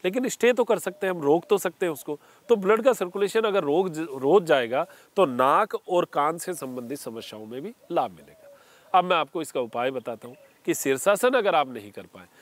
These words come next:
शीर्षासन करें तो बहुत लाभकारी है,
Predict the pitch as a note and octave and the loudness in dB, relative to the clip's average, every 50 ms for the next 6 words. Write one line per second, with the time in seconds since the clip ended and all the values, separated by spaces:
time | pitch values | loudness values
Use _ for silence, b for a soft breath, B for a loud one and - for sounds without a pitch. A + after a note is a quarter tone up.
0 | b b b - D#3+ D#3 D3 - G#3 - - A3 G#3+ F#3+ F#3+ F#3 F#3+ G3+ F#3+ A3 | b b b -4 -4 -2 2 2 2 2 2 -2 0 0 0 0 0 0 0 0
1 | G3+ D3 G2+ F2+ F2+ G#2 C3 D3 F#3+ A3+ G#3 - F3+ D3+ D3+ E3 E3 D3 E3 F#3 | -2 -2 -6 -10 -2 0 2 4 4 2 0 -2 0 2 2 2 2 2 0 0
2 | E3+ F3+ F3 D#3+ D#3+ | 0 0 -4 -6 -10